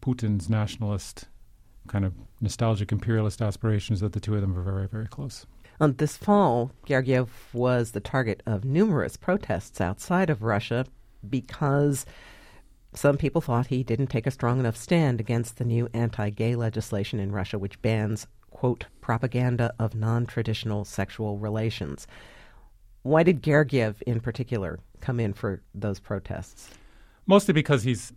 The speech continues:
Speaker 1: uh, the leading cultural export of Russia. He conducts worldwide, sometimes two or three engagements on a single night, and two of which he misses. And he's just that prominent. Everybody who is,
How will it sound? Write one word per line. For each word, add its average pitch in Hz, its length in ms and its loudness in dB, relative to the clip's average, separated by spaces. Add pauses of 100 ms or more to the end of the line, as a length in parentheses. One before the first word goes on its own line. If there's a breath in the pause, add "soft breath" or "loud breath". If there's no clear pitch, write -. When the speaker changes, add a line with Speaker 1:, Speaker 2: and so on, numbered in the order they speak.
(180)
Speaker 1:
uh, 139 80 0
the 120 240 0
leading 131 340 2
cultural 117 440 -4
export 123 360 -10
of 127 140 -12
Russia. 120 320 -6
He 117 120 -4
conducts 117 500 -6
worldwide, 104 840 0
sometimes 107 420 -8
two 117 120 -8
or 110 80 -4
three 104 320 -6 (260)
engagements 110 480 -2
on 110 80 0
a 110 60 -2
single 107 280 -2
night, 107 220 -4
and 127 100 -4
two - 140 -6
of 107 60 -4
which 104 160 -6
he 110 80 -4
misses. 110 420 -6 (460 loud breath)
And 139 260 2
he's 165 320 -2
just - 340 -6 (140)
that 139 460 0 (180)
prominent. 143 640 -2
Everybody 131 460 2
who 117 240 0
is, - 440 -8